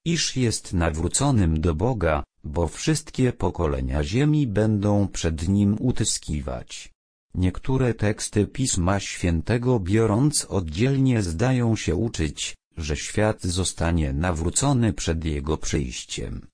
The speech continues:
lecz gdy Słowo Boże i plan weźmiemy jako całość, to okaże się przeciwnie,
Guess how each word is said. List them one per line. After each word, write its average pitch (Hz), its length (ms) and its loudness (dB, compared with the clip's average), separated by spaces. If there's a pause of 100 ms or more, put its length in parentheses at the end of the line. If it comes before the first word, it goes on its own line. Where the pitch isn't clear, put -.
(140)
lecz 87 280 -2
gdy 80 340 0
Słowo 120 520 2
Boże 139 500 2
i 107 220 0
plan 123 440 0
weźmiemy 107 680 2
jako 98 360 0
całość, 78 840 -4 (200)
to 95 240 0
okaże 127 460 0
się 87 220 0
przeciwnie, 92 760 0